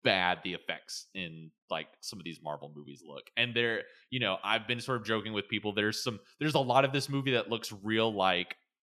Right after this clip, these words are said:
Spy Kids three D, Shark Boy and Lava Girl, like, <laughs> I, I mean, if you don't know what I'm talking about, just look up those two movies <laughs> on, on YouTube, but, like, that level of, like, oh, really, like,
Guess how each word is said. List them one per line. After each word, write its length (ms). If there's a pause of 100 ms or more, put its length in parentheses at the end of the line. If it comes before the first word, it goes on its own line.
(560)
Spy 380
Kids 460
three 260
D, 420
Shark 360
Boy 220
and 120
Lava 320
Girl, 480
like, 420 (180)
<laughs> 220
I, 280 (200)
I 60
mean, 120
if 100
you 60
don't 140
know 100
what 100
I'm 100
talking 200
about, 180
just 140
look 180
up 140
those 180
two 160
movies 340
<laughs> 60
on, 360 (400)
on 140
YouTube, 460
but, 140
like, 280 (340)
that 320
level 420
of, 200
like, 560 (920)
oh, 680
really, 300
like, 340